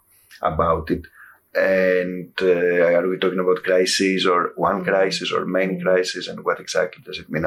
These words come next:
Speaker 1: But beyond this fact, the fact remains, beyond these discussions that we have been having, the fact remains that the parents who became parents at two thousand eight, just before the crisis,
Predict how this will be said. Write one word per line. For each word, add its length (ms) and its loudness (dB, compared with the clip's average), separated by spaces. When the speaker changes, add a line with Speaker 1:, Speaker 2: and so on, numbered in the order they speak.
Speaker 1:
But 100 -2
beyond 380 0
this 360 -4
fact, 260 -4
the 100 -4
fact 240 -4
remains, 760 -2
beyond 240 0
these 220 -2
discussions 640 -2
that 220 -4
we 180 -4
have 200 -2
been 120 -12
having, 380 -6
the 80 0
fact 200 -4
remains 380 0
that 180 -2
the 160 0
parents 580 -4
who 100 -10
became 340 -2
parents 380 -2
at 160 -6
two 80 -4
thousand 400 0
eight, 320 -2
just 280 -2
before 280 -4
the 80 -6
crisis, 680 -2